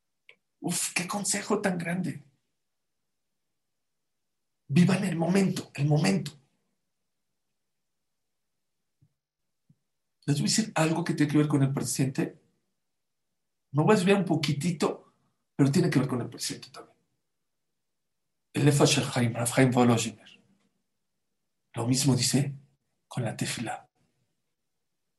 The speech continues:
Él dice así, "Valora cada tefilá, cada shachrit, cada minjá, cada arbit". Uno dice, "Bueno, no dije shachrit, mañana digo shachrit". Es el mismo,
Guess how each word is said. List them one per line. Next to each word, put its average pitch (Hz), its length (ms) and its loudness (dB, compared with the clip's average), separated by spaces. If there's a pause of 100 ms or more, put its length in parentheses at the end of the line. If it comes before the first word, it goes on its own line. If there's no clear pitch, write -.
(2000)
Él 120 160 -6
dice 143 220 0
así, - 340 -10 (1300)
"Valora 120 560 0
cada 120 260 -2
tefilá, - 560 -10 (380)
cada 123 180 -4
shachrit, - 480 -2
cada 113 260 -6
minjá, 117 380 -8
cada 113 260 -6
arbit". 113 380 -8 (1400)
Uno 277 100 10
dice, 233 180 10
"Bueno, 220 240 8 (180)
no 302 100 10
dije 285 220 12
shachrit, 208 380 8
mañana 254 380 8
digo 165 200 10
shachrit". 143 520 2 (480)
Es - 200 6
el 269 100 10
mismo, 180 480 8